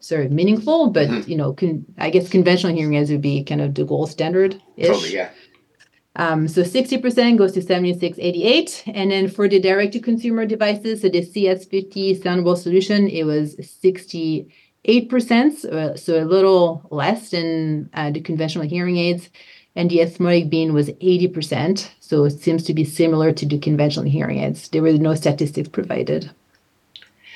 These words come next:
Speaker 1: Um, so yeah, so in, so just to recap, there appears to be some devices, although not all,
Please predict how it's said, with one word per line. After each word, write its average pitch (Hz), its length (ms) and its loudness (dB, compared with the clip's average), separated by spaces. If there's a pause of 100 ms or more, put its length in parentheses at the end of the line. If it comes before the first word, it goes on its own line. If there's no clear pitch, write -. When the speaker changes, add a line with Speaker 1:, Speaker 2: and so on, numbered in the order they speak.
(960)
Speaker 1:
Um, 175 1000 0
so 190 140 0
yeah, 185 300 4
so 180 320 0
in, 214 460 -4
so 180 260 -2
just 202 340 -6
to 175 420 -2
recap, 214 720 -2
there 185 180 6
appears 226 420 -2
to 262 120 -4
be 262 140 -2
some 214 340 0
devices, 190 680 0
although 180 300 0
not 180 280 0
all, 175 540 0